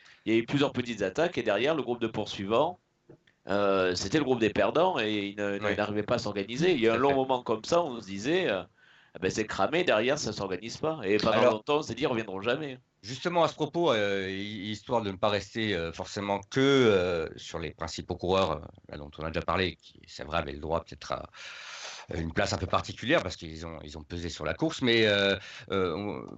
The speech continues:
Speaker 2: par exemple, euh, on peut parler aussi de la stratégie assez étrange des, euh, des E F Drapac, euh, qui, euh, était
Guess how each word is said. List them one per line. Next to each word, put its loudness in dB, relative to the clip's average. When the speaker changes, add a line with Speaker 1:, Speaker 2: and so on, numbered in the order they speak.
Speaker 2:
par 4
exemple, 0
euh, -2
on -6
peut -4
parler 4
aussi -4
de -2
la 2
stratégie -4
assez -2
étrange 0
des, -2
euh, 0
des 0
E 4
F -2
Drapac, -2
euh, 2
qui, 2
euh, 2
était -6